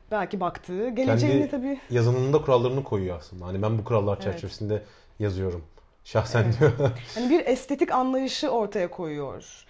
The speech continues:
Speaker 1: İlk cümlesi bu şeyin en çok, e, Lovecraft, e, hani Lovecraft, e, sözleri, özlü sözleri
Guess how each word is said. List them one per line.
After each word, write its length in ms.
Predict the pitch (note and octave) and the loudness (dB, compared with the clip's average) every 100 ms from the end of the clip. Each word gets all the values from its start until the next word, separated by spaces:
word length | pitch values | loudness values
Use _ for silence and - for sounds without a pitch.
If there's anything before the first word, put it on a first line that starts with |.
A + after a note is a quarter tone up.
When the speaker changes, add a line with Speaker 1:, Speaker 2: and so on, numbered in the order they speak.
| - - - - | -20 -20 -8 2
Speaker 1:
İlk 260 | D#4+ E4+ | 2 2
cümlesi 500 | D#4 D4 D4 C#4+ B3+ | -2 0 -2 -2 -4
bu 240 | C4 C4 A3+ | -2 -4 -4
şeyin 460 | - A#3+ A#3+ D#4 F4+ | -4 -4 -2 -4 -4
en 180 | C4 C4 | -6 -4
çok, 380 | C#4 B3 - - _ - - | -2 -4 -8 -20 _ -14 -6
e, 40 | |
Lovecraft, 720 | G#3 A3 A#3 A3+ A#3 A3+ - A3+ - | 0 2 2 0 -2 -2 -6 -12 -6
e, 240 | G3 G3 - - | -4 -4 -6 -8
hani 280 | G3 G3+ F#3 C#3 | -6 -6 -6 -2
Lovecraft, 580 | A3 A#3 A#3+ A3+ A3 - - - - - - | 0 0 0 -2 -2 -10 -20 -20 -20 -20 -12
e, 160 | F#3+ G3 | -10 -10
sözleri, 600 | - G#3 F#3+ G3 F#3 F#3 | -4 -2 0 0 0 0
özlü 320 | G3 G3 A3 | 0 0 -2
sözleri 560 | A3+ G#3 F3 F#3 F3+ | -4 -4 -2 -4 -4